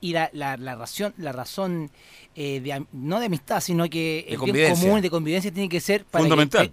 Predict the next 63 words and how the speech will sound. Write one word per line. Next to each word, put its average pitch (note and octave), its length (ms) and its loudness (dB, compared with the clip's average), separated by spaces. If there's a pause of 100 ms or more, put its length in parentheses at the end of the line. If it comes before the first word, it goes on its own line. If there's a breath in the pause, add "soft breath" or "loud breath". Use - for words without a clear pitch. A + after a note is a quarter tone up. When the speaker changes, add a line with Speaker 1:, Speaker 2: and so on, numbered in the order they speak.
Speaker 1:
un F3+ 140 0
equipo F3 320 -2
tenga D3+ 300 -4
éxito. A#2+ 360 -10
Speaker 3:
Claro. C2+ 220 -14 (320)
Speaker 1:
Tú G3 100 -2
me G#3+ 60 4
dices G#3+ 180 0
que F#3+ 180 -6
Holland A3 360 2
ha F3+ 160 0
terminado F3 420 0
mal F3+ 200 0
con F3 180 -6
algunos E3 280 -6
jugadores, F3 460 0
no E3 140 2
va F3+ 100 6
de D#3+ 100 0
frente, F#3+ 500 -2 (420 loud breath)
a D#3 100 0
veces F#3 340 0
es F#3 80 -8
como F3 200 -2
la E3 80 -2
can-, E3 180 -6
nunca F3 220 -4
queda F3 180 2
mal F3+ 160 0
con F3 160 -4
nadie, G#3+ 300 0
y F3 40 -8
a D#3+ 100 0
veces, F3 280 -4 (140)
eh, D#3 120 -10
le D3 140 -6
juega F#3 280 -2
esa F#3 260 -2
mala E3+ 200 2
jugada E3 420 2
a D#3+ 40 0
un D#3+ 140 -4
técnico. B2+ 420 -6
Yo C#3+ 140 -4
creo D3+ 180 -4
que D3 220 -6 (100)
en D3+ 220 -6
eso G3 260 -2
es A#3 80 4
un G3 120 2
detalle E3+ 420 -2
no D#3+ 240 -2
menor, G#3 260 0 (380 loud breath)
el D3 140 -8
cual F3+ 300 -2
yo E3 120 -4
creo F3 200 -4
que D#3+ 280 -8
eso E3+ 180 -6
debería, D3+ 480 -4
no, B2+ 200 -6
no A2+ 180 -10
es A#2 80 -12